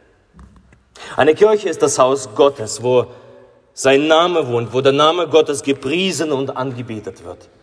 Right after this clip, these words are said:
Kirche ist keine Werbeveranstaltung. Wie auch immer, ein Banner hing damals, ein Banner für Religionsunterricht.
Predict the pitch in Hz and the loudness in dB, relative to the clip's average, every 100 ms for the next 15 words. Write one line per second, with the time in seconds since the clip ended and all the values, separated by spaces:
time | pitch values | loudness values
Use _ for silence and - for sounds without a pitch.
0 | _ _ _ _ _ _ _ _ _ 117 | _ _ _ _ _ _ _ _ _ -2
1 | 117 117 113 95 - - _ - - 95 | 0 0 -8 -12 -14 -20 _ -18 -14 -12
2 | 92 98 82 80 78 76 76 - 76 69 | -8 -10 -10 -16 -20 -20 -20 -18 -20 -20
3 | 76 - _ _ _ _ _ _ _ _ | -20 -20 _ _ _ _ _ _ _ _
4 | _ _ _ _ _ _ _ _ _ - | _ _ _ _ _ _ _ _ _ -20
5 | - 147 185 175 208 202 175 175 139 156 | -20 0 2 4 2 -2 -2 -6 -2 0
6 | 190 196 160 131 - - _ _ _ _ | 2 0 -2 -6 -18 -20 _ _ _ _
7 | - 156 180 143 151 143 139 - - - | -4 -2 0 0 0 0 -2 -4 -14 -18
8 | _ _ _ 101 107 127 147 143 123 135 | _ _ _ -16 -4 -2 -2 -4 -6 -4
9 | 131 113 131 127 123 135 139 - 135 95 | -4 -2 -4 -4 -2 0 -2 -6 -14 -14
10 | 90 78 - - | -16 -16 -20 -20